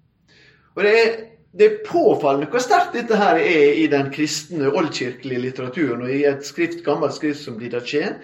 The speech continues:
eh, hvor viktig det var at de kristne tok på alvor at det var Jesus de fulgte, og at det viste igjen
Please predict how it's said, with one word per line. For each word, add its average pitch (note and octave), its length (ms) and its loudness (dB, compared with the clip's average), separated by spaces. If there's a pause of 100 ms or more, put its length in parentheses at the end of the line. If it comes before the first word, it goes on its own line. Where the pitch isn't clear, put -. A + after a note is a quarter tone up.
(340)
eh, C#3+ 320 6 (240)
hvor F#3+ 240 -2
viktig - 560 -6
det D#3+ 140 0
var C#3 640 2
at C#3 140 -2
de C#3 100 0
kristne F3 560 -6
tok D3 240 -8
på - 160 -8
alvor D3 480 -2
at A#2 80 -10
det A#2+ 140 -12
var D3+ 100 -10
Jesus C#3+ 380 -8
de A#2 100 -16
fulgte, A#2+ 400 -18 (460)
og C3+ 100 -8
at C3+ 140 -8
det C#3 100 2
viste B2+ 380 -12
igjen G#2 340 -10